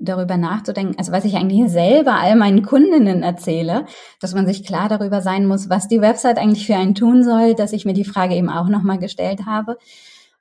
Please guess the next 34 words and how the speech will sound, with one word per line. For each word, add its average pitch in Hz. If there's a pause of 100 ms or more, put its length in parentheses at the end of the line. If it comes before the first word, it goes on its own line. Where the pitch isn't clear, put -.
(220)
Also 190
es 196
hat 208
insofern 208
die 202
Kommunikation 202
verändert. 202 (640)
Also 180
ich 185
finde 202
immer, 190
wenn 185
man's 185 (120)
einmal 190
verschriftlicht 269
hat, 226 (560)
dann 196
ist -
man 202
sich 185
dessen 202
auch 180
noch 202
mal 196
mehr 190
bewusst, 175 (320)
als 170
wenn 175
ich's 180
immer 185
nur 185
erzähle. 160 (100)
Also 180
das 180